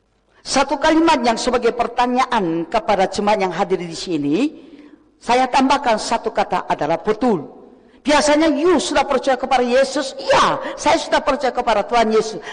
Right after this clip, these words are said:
Terlalu, terlalu mudah untuk menjawab. Tapi artinya, apakah engkau sudah percaya kepada itu?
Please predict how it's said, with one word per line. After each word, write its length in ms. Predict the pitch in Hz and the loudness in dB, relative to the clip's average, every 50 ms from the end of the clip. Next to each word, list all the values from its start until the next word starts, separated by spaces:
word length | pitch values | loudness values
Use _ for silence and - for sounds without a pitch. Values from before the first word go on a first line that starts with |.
| - - - - | -18 -10 -4 0
Terlalu, 1040 | 359 349 330 320 320 330 320 311 294 302 320 370 359 330 285 240 180 165 - - - | 2 4 4 4 4 4 4 4 2 4 4 4 4 4 4 2 2 0 -2 -2 -2
terlalu 420 | 320 311 311 285 277 269 269 285 285 247 | 0 2 4 4 4 2 0 -2 -2 0
mudah 480 | 233 226 269 320 349 277 294 262 - - | 0 2 4 4 4 4 2 2 2 2
untuk 580 | 269 269 254 240 - - - 392 349 - - - - | 0 0 0 -2 -2 -4 -2 -2 -2 -2 -4 -6 -2
menjawab. 640 | 226 226 185 156 - 190 - - 180 196 - - - - - - - - _ _ _ _ _ | -2 -2 -2 -2 -2 -2 -2 0 -2 -4 -6 -8 -20 -20 -20 -20 -20 -20 _ _ _ _ _
Tapi 320 | - 320 302 302 - 349 | 0 0 0 0 0 0
artinya, 1000 | 320 - - 285 330 359 349 - - 349 311 277 247 220 190 - - - - - - | 0 0 2 2 2 2 2 0 0 2 2 4 4 4 4 2 0 -6 -10 -4 0
apakah 720 | - 330 330 - 349 339 330 - 311 294 277 254 - - - | 0 0 2 2 2 2 2 4 2 2 2 2 2 2 2
engkau 560 | 262 285 285 262 - 277 285 277 269 240 - | 4 4 2 2 2 2 4 4 4 4 2
sudah 560 | - - - - 403 392 311 285 226 208 202 | 0 -2 0 2 2 2 4 4 2 2 2
percaya 380 | - 302 277 285 - 269 233 233 | 2 0 0 2 0 0 0 0
kepada 340 | 254 247 254 240 226 233 | 0 0 0 2 2 2
itu? 320 | 220 214 - - 277 339 | 2 0 -2 -2 -2 -2